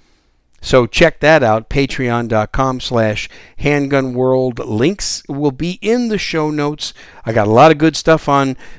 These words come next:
Patreon as well. Learning pays off, ladies and gentlemen. It really does.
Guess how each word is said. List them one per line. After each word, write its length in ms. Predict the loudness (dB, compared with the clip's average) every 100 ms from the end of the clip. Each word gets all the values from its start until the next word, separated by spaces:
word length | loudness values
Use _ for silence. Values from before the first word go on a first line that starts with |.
| 0
Patreon 720 | 0 0 -2 0 0 -2 -4
as 240 | -4 -6
well. 460 | -2 2 4 2 0 -12 -6
Learning 520 | 2 4 4 2 0
pays 380 | -2 2 2 2
off, 580 | 0 0 0 -4 -14 -16 -20 _ _ _ _ _ _ _
ladies 320 | -2 0 -2 -4
and 80 |
gentlemen. 380 | -4 -2 -4 -8
It 80 | -6
really 500 | -6 -2 0 0 0
does. 640 | 2 4 2 -4 -14 -16